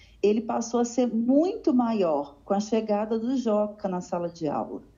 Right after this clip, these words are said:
É, a gente vê bem de perto o quanto, é, é estimulante, quanto as crianças gostam,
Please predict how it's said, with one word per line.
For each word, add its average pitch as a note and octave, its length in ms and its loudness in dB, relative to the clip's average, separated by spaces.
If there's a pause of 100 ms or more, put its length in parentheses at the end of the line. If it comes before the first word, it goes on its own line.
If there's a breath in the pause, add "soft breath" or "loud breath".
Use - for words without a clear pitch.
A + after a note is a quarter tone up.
(520 soft breath)
É, D#3+ 640 2
a F3 140 -2
gente G3+ 960 0 (400)
vê G3 400 4
bem A3 400 0
de A3 120 2
perto G#3+ 640 0
o G3 40 0
quanto, B3+ 920 0 (440 loud breath)
é, E3 480 2
é - 20 4
estimulante, A3 1080 2
quanto C#4 320 2
as D4 120 0
crianças A3+ 560 2
gostam, F#3+ 840 0